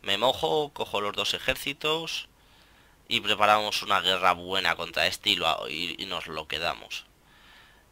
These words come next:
Y luego en un par de turnos o tres, en lo que nos volvemos a reabastecer, atacamos a este, que no es mala idea.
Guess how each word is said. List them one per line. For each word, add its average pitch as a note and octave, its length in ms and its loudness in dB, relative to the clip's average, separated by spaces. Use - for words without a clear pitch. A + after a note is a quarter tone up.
Y C#3 120 4
luego D3 220 8
en D3 60 4
un C#3+ 80 -2
par C#3+ 180 10
de C3+ 140 6
turnos C#3 340 -2
o C#3 60 -4
tres, C3+ 220 0
en B2+ 100 0
lo B2 120 2
que A2 80 0
nos A2 140 -2
volvemos A#2 440 -2
a A#2+ 60 0
reabastecer, A#2 880 4
atacamos G2 460 2
a B1+ 60 -2
este, - 300 -12
que F#2 120 -6
no F#2 80 -8
es F2+ 100 -10
mala F2 180 0
idea. C2 300 -6